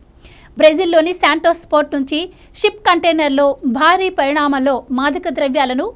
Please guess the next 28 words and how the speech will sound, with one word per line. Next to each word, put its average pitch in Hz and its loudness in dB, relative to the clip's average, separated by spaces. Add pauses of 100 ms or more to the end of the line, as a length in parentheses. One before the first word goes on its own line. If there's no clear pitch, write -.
విశాఖకు 339 -2
తరలిస్తున్నట్టు 294 -2
పసిగట్టిన 277 -4 (120)
ఇంటర్పోల్ 262 -2 (520)
ఢిల్లీలోని 415 4
సీబీఐ 370 0
అధికారులను 311 2
అప్రమత్తం 294 0
చేసింది. 254 -6 (100)
అక్కడి 294 2
నుంచి 349 -4
వచ్చిన 302 -2
ఆదేశాల 330 2
మేరకు 320 0 (160)
ఇక్కడి 381 -2
సీబీఐ 330 -4
అధికారులు, 262 0 (380)
కస్టమ్స్ 403 -2
అధికారుల 294 0
సహాయంతో 294 -2
మాదక 294 -2
ద్రవ్యాలతో 269 0 (300)
ఈ 359 2
నెల 415 0
పదహారున 285 2
విశాఖ 269 -2
పోర్టుకు 302 -2 (100)
చేరుకున్న 269 -2